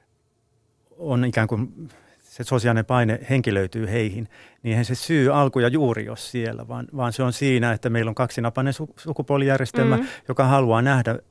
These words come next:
Speaker 1: miehet maskuliinisina ja naiset
Speaker 2: Mm.
Speaker 1: feminiinisinä, ja näihin yksinkertaisesti kuuluu,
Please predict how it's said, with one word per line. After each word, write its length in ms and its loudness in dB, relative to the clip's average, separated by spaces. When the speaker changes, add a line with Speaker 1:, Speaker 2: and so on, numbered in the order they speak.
Speaker 1:
miehet 320 0
maskuliinisina 720 0
ja 60 -4
naiset 460 0
Speaker 2:
Mm. 160 -4
Speaker 1:
feminiinisinä, 680 2
ja 100 2
näihin 340 2
yksinkertaisesti 640 -6
kuuluu, 460 2